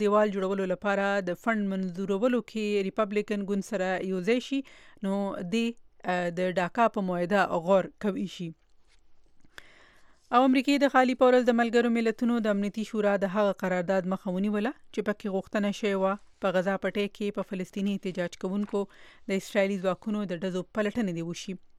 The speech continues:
فلسطیني چارواکي وایي د جمعې په ورځ په فلسطیني مظاهرچیانو د اسرائیلي پوځیانو په ډزو کې لږ تر لږه پنځلس فلسطینیان وژل شوي دي او د اووه نیم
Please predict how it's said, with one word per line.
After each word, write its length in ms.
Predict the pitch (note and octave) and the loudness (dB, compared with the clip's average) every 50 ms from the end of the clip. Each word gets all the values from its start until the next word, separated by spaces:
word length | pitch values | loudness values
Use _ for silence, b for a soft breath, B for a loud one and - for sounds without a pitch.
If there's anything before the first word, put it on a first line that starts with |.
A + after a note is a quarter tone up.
| - _ _ - | -20 _ _ -8
فلسطیني 400 | - G#3 G3+ G3 - A3+ G#3+ G#3+ G#3 - | -4 -4 -4 -4 -2 -2 -2 -2 -2 -2
چارواکي 420 | G#3+ G#3 G3 G#3 G#3 - - A3+ G#3+ | 0 0 2 2 0 0 0 -2 0
وایي 140 | G#3+ G#3+ A3 | 0 0 0
د 100 | G#3 G#3+ F3+ | -2 -2 -2
جمعې 260 | G3+ G3+ G#3+ G#3+ G3+ | -2 -2 -4 -4 -4
په 100 | - A3+ | -2 0
ورځ 160 | G#3+ G#3+ A3+ - - | 0 0 0 -2 -4
په 80 | G#3+ - | -6 -4
فلسطیني 420 | A3 G3+ G#3 G#3 - A3 G#3+ A3 G#3+ | -2 -2 -2 -2 -2 -2 -2 -2 -2
مظاهرچیانو 680 | G#3+ G3 G3+ G3+ G3 G3+ G3+ - - A#3+ A3+ A3+ A3+ A#3 A#3 B B B B B B B - | -2 0 0 0 0 0 -2 -2 -2 -2 0 0 0 -2 -4 B B B B B B B 2
د 100 | A#3 A#3+ | 2 2
اسرائیلي 300 | - - B3+ A#3+ A#3+ B3+ - | 2 2 2 2 2 0 0
پوځیانو 400 | - A#3+ A#3 G#3 B3 A#3+ A#3 A3+ - | 0 0 2 2 2 0 0 0 -2
په 100 | A3+ G#3+ A#3 | -2 0 0
ډزو 180 | A#3 A3+ A3 - | 0 0 -2 -4
کې 340 | - A#3 A3+ A3+ A3 - G#3 G#3 | -4 -4 -4 -4 -4 -4 -2 0
لږ 100 | G#3 G#3 - - | 0 -2 -2 -6
تر 120 | A#3 G3+ G3+ | -6 -4 -2
لږه 240 | G3 F#3+ G3 F#3+ - | 0 0 0 -2 -2
پنځلس 560 | G#3+ G3 F#3+ G#3 B3+ A#3+ G#3+ G3+ - - - | -2 -2 0 2 2 2 2 -2 -4 -6 -6
فلسطینیان 580 | G3 F#3+ F#3+ - - - G3 F#3+ G3 F#3+ F#3 F3+ F3 | -6 -6 -6 -6 -6 -6 -6 -4 -4 -4 -4 -4 -4
وژل 180 | E3 F3+ F3+ - | -6 -6 -6 -6
شوي 240 | - - G#3+ G#3+ G#3 G3 | -8 -8 -8 -6 -6 -6
دي 140 | A3 A3+ A3+ A3+ - - F3 | -6 -4 -6 -6 -6 -6 -4
او 40 | E3 E3+ E3+ E3+ | -4 -2 -2 -2
د 20 | F3+ | -2
اووه 560 | F3+ F3+ - - - - - - - G3 G3+ G3+ | -2 -4 -6 -12 -20 -20 -14 -4 -2 2 4 4
نیم 120 | A#3+ B3 | 4 4